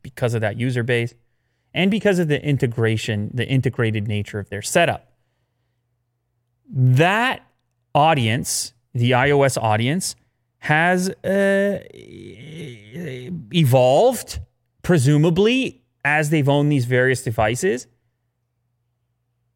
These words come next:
And now maybe they're ready for a slightly freshened up experience.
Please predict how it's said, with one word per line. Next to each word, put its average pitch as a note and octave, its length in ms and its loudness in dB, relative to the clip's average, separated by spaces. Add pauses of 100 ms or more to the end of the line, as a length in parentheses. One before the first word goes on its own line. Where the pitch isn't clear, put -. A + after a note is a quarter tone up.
(440)
And D#3+ 220 4
now A#3 580 2 (540)
maybe F#3+ 420 2
they're F#3 260 4
ready D3+ 640 0 (240)
for D#3 260 0
a C#3+ 60 2
slightly E3+ 500 0
freshened D#3 600 0
up C#3 200 2
experience. B2+ 720 -2